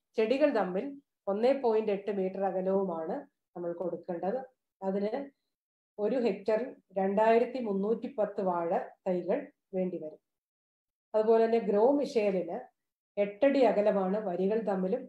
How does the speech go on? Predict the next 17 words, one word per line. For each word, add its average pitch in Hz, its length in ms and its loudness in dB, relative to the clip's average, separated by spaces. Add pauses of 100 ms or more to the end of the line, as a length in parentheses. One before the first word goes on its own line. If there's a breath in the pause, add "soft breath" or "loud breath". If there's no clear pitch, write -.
(120)
ചെടികൾ 214 320 2
തമ്മിലും 190 320 -4
കൊടുക്കേണ്ടത്. 156 560 -10 (420)
ഇങ്ങനെ 285 220 2
നടുമ്പോൾ 202 580 0
ഒരു 196 160 0
hectare-ിലേക്ക് 196 640 -2
ആയിരത്തി 226 480 -2
എഴുന്നൂറ്റി 190 440 -2
മുപ്പത് 190 460 -6
തൈകളാണ് 165 500 -8
നമുക്ക് 180 520 -14
വേണ്ടി 170 260 -8
വരിക. 160 260 -16 (2000)
ഇനി 254 400 0
വളപ്രയോഗം. 202 840 0 (600)
വളപ്രയോഗം 233 880 2